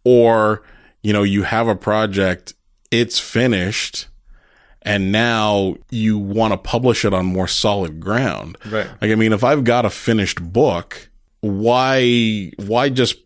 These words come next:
Speaker 1: print it out of pocket and hope to sell it, you know, at shows and conventions and blah, blah, blah? When you have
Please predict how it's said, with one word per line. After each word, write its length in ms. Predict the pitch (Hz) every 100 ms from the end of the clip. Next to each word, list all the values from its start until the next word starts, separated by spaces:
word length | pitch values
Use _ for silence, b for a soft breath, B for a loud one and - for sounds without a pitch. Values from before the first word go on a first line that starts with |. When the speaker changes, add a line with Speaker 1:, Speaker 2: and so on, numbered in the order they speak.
| _ _ _ _ _ -
Speaker 1:
print 320 | - 127 -
it 300 | 107 - - _ -
out 160 | 117 107
of 120 | -
pocket 640 | - 127 127 92 - _ _
and 160 | 98 90
hope 200 | 98 95
to 60 | -
sell 280 | - 90 87
it, 120 | 82 _ -
you 100 | 92
know, 140 | 87 -
at 140 | 95 92
shows 440 | - 85 82 78
and 100 | 80
conventions 500 | 80 78 76 80 82
and 100 | 82
blah, 120 | - -
blah, 80 | -
blah? 300 | 110 110 90
When 220 | 98 101
you 140 | 101
have 460 | - 113 107 104